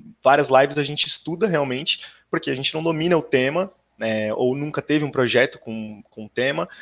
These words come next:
Então, a gente estuda o tema antes de falar na, na live, e durante a live, alguns, é, telespectadores acrescentam com experiência, enfim. Então, é uma troca bem legal.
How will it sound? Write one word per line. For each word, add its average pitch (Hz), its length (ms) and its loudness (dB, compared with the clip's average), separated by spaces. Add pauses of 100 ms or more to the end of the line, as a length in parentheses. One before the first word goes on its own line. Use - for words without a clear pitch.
(220)
Então, - 160 0
a 120 40 0
gente 120 220 0
estuda 180 360 -2
o 190 40 -4
tema 170 320 0
antes 156 260 -2
de 151 160 -4
falar 139 540 6
na, 135 480 0
na 120 200 0
live, 120 440 2
e 107 260 -8
durante 120 380 0
a 127 40 6
live, 131 260 2 (600)
alguns, 113 600 -4
é, 107 640 0 (420)
telespectadores 123 1080 0 (680)
acrescentam 160 680 2
com - 160 -14
experiência, 147 640 -4
enfim. 110 260 -10 (340)
Então, 139 140 2
é 143 40 2
uma 151 160 4
troca 156 200 0
bem 151 160 -2
legal. 147 400 4